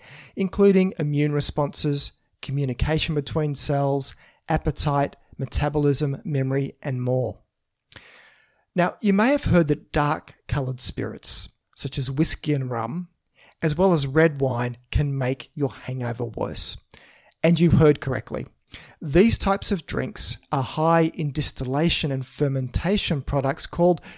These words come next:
congeners. Congeners are responsible for most of the taste and aroma of distilled alcoholic beverages and contribute to the taste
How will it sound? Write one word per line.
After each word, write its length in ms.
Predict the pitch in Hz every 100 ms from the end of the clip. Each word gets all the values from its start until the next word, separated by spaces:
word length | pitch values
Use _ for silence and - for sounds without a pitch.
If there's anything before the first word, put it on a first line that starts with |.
| _
congeners. 760 | - 151 127 123 98 - - - _ _ - - - - _ -
Congeners 680 | 160 143 202 247 160 147 -
are 120 | 160
responsible 720 | 143 147 - 165 160 - 160 165
for 160 | -
most 420 | 135 143 175 -
of 80 | 185
the 100 | 175
taste 540 | 170 - - 139 - -
and 120 | -
aroma 600 | 139 131 151 196 147 131 131 - - -
of 160 | 143
distilled 680 | 139 151 - 170 170 170 160 - -
alcoholic 640 | 143 143 135 123 131 131
beverages 640 | 135 120 123 123 - - - - - - -
and 140 | 190 175
contribute 580 | 175 - 202 196 202 -
to 100 | 185
the 100 | 180
taste 480 | - 143 135 -